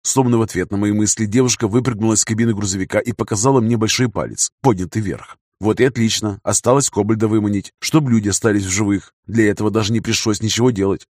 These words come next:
Мы тупо ждали, пока у него закончится терпение, и он сам выйдет. Через несколько минут я уже начал думать, что он уснул, и тогда ждать придется очень долго.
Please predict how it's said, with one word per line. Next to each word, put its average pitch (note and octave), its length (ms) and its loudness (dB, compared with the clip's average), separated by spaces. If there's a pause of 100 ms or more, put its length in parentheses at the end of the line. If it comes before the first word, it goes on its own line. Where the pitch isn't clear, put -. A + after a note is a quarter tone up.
Мы A#2+ 160 2
тупо C#3 320 2
ждали, F2+ 340 -2
пока B2+ 320 0
у A#2 80 4
него A#2 200 2
закончится A#2 480 0
терпение, D#2 500 -4
и G#2+ 100 -2
он C3+ 160 2
сам F#2 260 0
выйдет. F2 440 -10 (180)
Через A#2 240 0
несколько A#2 360 -2
минут F2+ 320 -2
я G2+ 200 2
уже G2+ 160 0
начал G#2+ 280 0
думать, F#2+ 360 -2
что - 220 2
он A#2+ 120 2
уснул, - 460 -2 (100)
и C#3 80 2
тогда F#2 380 0
ждать F#2 280 -2
придется A2 420 0 (100)
очень G#2+ 320 0
долго. G2 400 0